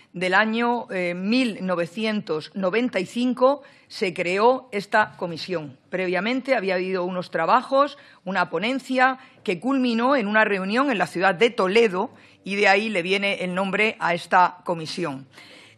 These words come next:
Eh, pero, en fin, el día die-, eh, seis de abril vamos a celebrar su veinticinco aniversario. Tengo que decirles que esta comisión,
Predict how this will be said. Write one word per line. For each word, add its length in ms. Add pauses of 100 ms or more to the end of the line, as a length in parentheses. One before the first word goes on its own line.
Eh, 280
pero, 420 (100)
en 120
fin, 240
el 80
día 180
die-, 200
eh, 180
seis 300
de 220
abril 460
vamos 420
a 60
celebrar 540 (200)
su 180
veinticinco 800
aniversario. 720 (720)
Tengo 220
que 100
decirles 640
que 100
esta 240
comisión, 720